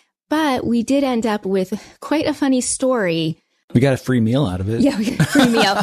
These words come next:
Speaker 2: <laughs>
Speaker 1: And here's the thing. We have actually bought
Speaker 2: Oh, my goodness.
Speaker 1: several houses together. And this is the first time.
Speaker 2: Like seven or eight or something
Speaker 1: Right.
Speaker 2: crazy.
Speaker 1: Yeah. But so,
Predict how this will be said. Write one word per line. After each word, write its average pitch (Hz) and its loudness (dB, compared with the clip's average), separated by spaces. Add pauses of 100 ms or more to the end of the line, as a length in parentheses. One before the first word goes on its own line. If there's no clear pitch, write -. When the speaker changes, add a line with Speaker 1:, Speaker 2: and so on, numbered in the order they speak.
(100)
Speaker 2:
<laughs> - - (100)
Speaker 1:
And 294 0 (160)
here's 415 0
the 349 -2
thing. 202 -4
We 320 0
have 381 -2
actually 240 -2
bought 180 -2
Speaker 2:
Oh, 104 -2
my 98 -2
goodness. 98 -6
Speaker 1:
several 285 2
houses 180 -4
together. 165 -4
And 190 -2
this 226 -2
is 240 -6
the 208 -4
first - -2
time. 175 -2
Speaker 2:
Like 110 0
seven 127 -2
or - -14
eight 165 2
or 180 0
something 180 0
Speaker 1:
Right. - -4
Speaker 2:
crazy. 165 0
Speaker 1:
Yeah. 156 -4 (500)
But 190 -2 (120)
so, 202 -2